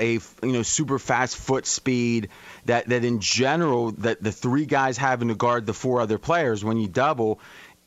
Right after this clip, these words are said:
does not have a rim protector that's exceptional for the Clippers, which you need in that spot.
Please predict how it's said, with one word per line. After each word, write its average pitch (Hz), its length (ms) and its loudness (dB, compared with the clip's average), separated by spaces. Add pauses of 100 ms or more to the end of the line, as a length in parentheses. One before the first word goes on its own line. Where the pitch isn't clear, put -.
(160)
does 117 220 -2
not 143 220 4
have 131 480 0
a 113 100 2
rim 120 240 2
protector 147 580 0
that's 143 180 0
exceptional 143 580 0
for 147 100 -2
the 135 80 0
Clippers, 147 400 0
which 127 160 0
you 117 100 2
need 123 260 2
in 131 80 2
that 131 200 0
spot. 135 400 0